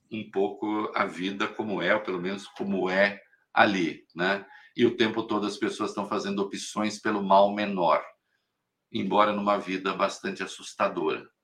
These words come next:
E é muito bem dirigido, né? Muito bem dirigido, muito caro, muito bem feito. E nós temos acompanhado isso, eu e minha mulher. É isso aí.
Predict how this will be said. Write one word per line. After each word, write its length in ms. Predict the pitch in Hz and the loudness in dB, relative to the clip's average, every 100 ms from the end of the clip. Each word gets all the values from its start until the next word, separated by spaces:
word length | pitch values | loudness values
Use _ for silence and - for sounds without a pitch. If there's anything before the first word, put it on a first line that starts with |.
| - | -4
E 140 | 139 | 4
é 120 | 131 123 | 4 4
muito 440 | 127 123 120 117 | 6 6 6 2
bem 200 | 98 101 | -2 -2
dirigido, 580 | 101 95 87 80 69 - _ _ - - - | -2 -4 -6 -8 -10 -16 _ _ -20 -20 -12
né? 220 | 82 85 | -8 -6
Muito 280 | 110 110 104 | -4 -4 -2
bem 140 | 101 92 | -4 -2
dirigido, 440 | 80 78 110 90 | -4 0 0 0
muito 220 | 95 - - | -6 -8 -2
caro, 400 | 117 95 98 87 | 4 6 4 -2
muito 280 | 90 - - | -8 -8 -10
bem 180 | 82 | -10
feito. 540 | - - 98 98 - 87 _ _ _ _ _ | -8 -4 -2 -2 -8 -14 _ _ _ _ _
E 440 | - 90 87 85 87 | -4 -2 0 0 -2
nós 260 | 85 82 - | -4 -6 -6
temos 280 | 80 78 | -8 -8
acompanhado 840 | 76 - - - 50 82 78 78 76 | -12 -14 -14 -6 -2 -2 -2 -6 -10
isso, 360 | 76 - - _ - | -12 -16 -20 _ -4
eu 200 | 80 78 | -2 -2
e 40 | |
minha 120 | 78 | -4
mulher. 340 | 76 90 - - _ _ _ | -4 -6 -6 -12 _ _ _
É 60 | 90 | -20
isso 260 | - - | -20 -20
aí. 120 | - | -20